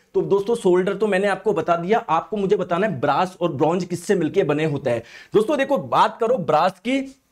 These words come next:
तो ये बना होता है कॉपर और जिंक से। सर, इसका परसेंटेज ध्यान रखना है, बिल्कुल इसका ध्यान रखना है। सत्तर परसेंट कॉपर और जिंक होता है तीस परसेंट।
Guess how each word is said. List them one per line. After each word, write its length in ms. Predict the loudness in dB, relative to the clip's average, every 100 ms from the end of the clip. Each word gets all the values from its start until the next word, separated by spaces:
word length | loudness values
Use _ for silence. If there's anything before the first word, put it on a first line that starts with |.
| _ _ _ -20 -2
तो 60 | 0
ये 160 | 2 2
बना 180 | 2
होता 280 | 0 0 0
है 180 | 2 0
कॉपर 600 | 0 2 2 2 0 0 -4 -4
और 260 | 2 2 2
जिंक 240 | -2 -2
से। 180 | 0 0
सर, 160 | 2
इसका 220 | 0 0 -2
परसेंटेज 500 | 0 -2 -2 0 0
ध्यान 220 | -2 -2
रखना 200 | -2 -2
है, 80 | 0
बिल्कुल 260 | -2 0
इसका 200 | -2 0
ध्यान 240 | 0 0 -2
रखना 220 | -2 0
है। 120 | -2 -6 -14 -4
सत्तर 260 | -2 0 0
परसेंट 360 | 0 -2 -2
कॉपर 300 | 0 0 2
और 160 | 0 0
जिंक 200 | 0 0
होता 220 | 0 0
है 160 | 0 0
तीस 260 | -2 -6 -2
परसेंट। 400 | -2 -2 -6 -8